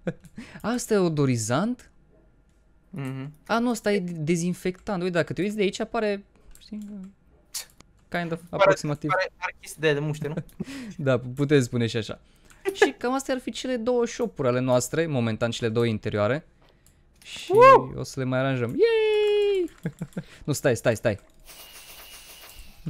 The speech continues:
Speaker 2: O, mă,
Speaker 1: Și mai urmează în următoarele episoade să mai facem și celelalte două shop-uri și mai vedem ce,
Speaker 2: Hmm?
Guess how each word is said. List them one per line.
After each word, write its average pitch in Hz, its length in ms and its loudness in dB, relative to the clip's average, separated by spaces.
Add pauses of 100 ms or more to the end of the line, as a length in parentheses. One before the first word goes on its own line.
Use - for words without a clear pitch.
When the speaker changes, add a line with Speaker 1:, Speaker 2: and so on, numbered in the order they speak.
(680)
Speaker 2:
O, 208 140 8
mă, 208 160 6
Speaker 1:
Și 202 160 -2
mai 139 160 6
urmează 139 320 8
în 123 60 0
următoarele 123 460 2
episoade 110 500 0
să - 140 -8
mai 107 120 -2
facem 113 420 -2
și 110 160 -8
celelalte 117 360 0
două 110 280 -2
shop-uri 180 420 -8
și - 160 -14
mai 160 160 -8
vedem 147 340 -8
ce, 95 540 -8 (560)
Speaker 2:
Hmm? 220 240 -10